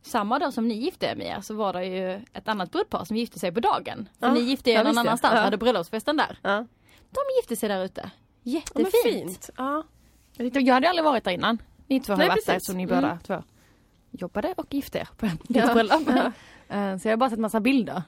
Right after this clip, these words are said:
Speaker 3: Det var verkligen, alltså, att det finns både inomhus, var jättefint, om man
Speaker 2: Mm.
Speaker 3: var i huset, och tältet kan jag tänka mig bra, nu står ju inte det uppe nu.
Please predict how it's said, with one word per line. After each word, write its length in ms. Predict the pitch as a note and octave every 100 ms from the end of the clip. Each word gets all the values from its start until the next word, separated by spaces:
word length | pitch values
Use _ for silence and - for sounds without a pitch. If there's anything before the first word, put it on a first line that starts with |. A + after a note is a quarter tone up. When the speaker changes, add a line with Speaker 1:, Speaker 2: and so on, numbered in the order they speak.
| -
Speaker 3:
Det 60 | A3+
var 60 |
verkligen, 380 | A#3 G#3+ A3+ B3+ - _ _ _ _ - _
alltså, 380 | - A3+ A#3+ A3 -
att 120 | A3+
det 80 | G#3+
finns 180 | B3 G#3+
både 300 | B3 A#3 A3 _ _ _ _
inomhus, 560 | G#3+ F#3 F3 A3 A#4
var 60 | B3+
jättefint, 520 | A3+ - F#3+ A3 F4+
om 40 | A3+
man 100 | F#3
Speaker 2:
Mm. 100 | F3 E3+
Speaker 3:
var 60 |
i 20 |
huset, 340 | - - A3 -
och 100 | E3+ _
tältet 340 | - - - -
kan 100 | F#3+
jag 60 |
tänka 220 | F#3 -
mig 100 | F3
bra, 220 | E3+ C#3 A3
nu 120 | G#3
står 120 | G#3+
ju 40 |
inte 120 | G#3 -
det 60 |
uppe 160 | G3 F#3+
nu. 240 | F#3 G#3